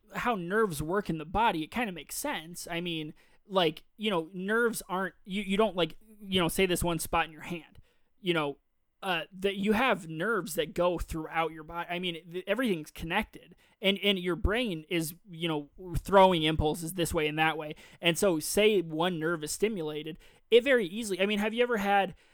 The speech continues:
um, you know, I, I'm trying to think of a, a good example of this, but, like,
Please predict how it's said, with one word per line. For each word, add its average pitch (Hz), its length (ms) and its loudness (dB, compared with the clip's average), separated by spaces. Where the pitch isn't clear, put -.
um, 156 420 2
you 180 160 -2
know, 156 280 0
I, 165 140 -2
I'm 165 160 -4
trying 185 180 -2
to 175 80 0
think 170 180 -6
of 156 100 -6
a, 151 160 -2
a 160 100 -8
good 160 180 -2
example 156 360 -6
of 156 120 -4
this, 160 160 -2
but, 160 180 -4
like, 156 300 -8